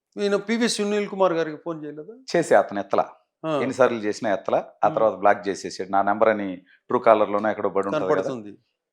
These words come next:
Speaker 2: బ్లాక్ చేశాడు.
Speaker 1: హ్మ్.
Speaker 2: కేసు పెట్టిన సిఐ శ్రీనివాసరావుకి ఫోన్ చేశా.
Speaker 1: హ్మ్.
Speaker 2: నేనేం చేయలేదు, వాళ్ళు చెప్తే చేశాను.
Speaker 1: హ్మ్.
Speaker 2: ఆ, వీళ్ళు, వీళ్ళు నిన్ను తీసుకొచ్చారు. నా కేసులో ఎవరెవరు ఇన్వాల్వ్ అయి ఉన్నారో ఆ డీటెయిల్స్ అన్ని అతనే ఇచ్చాడు.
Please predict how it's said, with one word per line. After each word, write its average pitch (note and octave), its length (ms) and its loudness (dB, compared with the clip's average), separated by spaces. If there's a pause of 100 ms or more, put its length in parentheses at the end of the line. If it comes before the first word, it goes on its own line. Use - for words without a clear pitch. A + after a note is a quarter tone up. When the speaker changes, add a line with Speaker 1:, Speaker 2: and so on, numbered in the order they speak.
(180)
Speaker 2:
బ్లాక్ A2 300 6
చేశాడు. - 600 -14
Speaker 1:
హ్మ్. D3+ 260 -10
Speaker 2:
కేసు D3 280 2
పెట్టిన C3 480 2
సిఐ C#3 400 2 (1120)
శ్రీనివాసరావుకి C#3 640 4
ఫోన్ G2+ 240 -8
చేశా. - 240 -14 (160)
Speaker 1:
హ్మ్. C3+ 320 -12 (760)
Speaker 2:
నేనేం G#2 420 -6 (100)
చేయలేదు, G2 280 -2
వాళ్ళు G2 220 -2
చెప్తే G2+ 400 -8
చేశాను. F#2+ 440 -8 (260)
Speaker 1:
హ్మ్. C3+ 200 -14 (580)
Speaker 2:
ఆ, G#2+ 220 2
వీళ్ళు, A#2+ 340 0
వీళ్ళు A#2 240 0
నిన్ను G#2+ 200 -6
తీసుకొచ్చారు. G#2+ 560 -2
నా A2+ 100 6
కేసులో D3 400 6
ఎవరెవరు C3 360 10
ఇన్వాల్వ్ A#2 280 2
అయి A2 100 6
ఉన్నారో A2 300 6
ఆ C3+ 40 10
డీటెయిల్స్ B2 480 2
అన్ని A#2+ 120 2
అతనే G#2+ 240 0
ఇచ్చాడు. G2+ 440 -4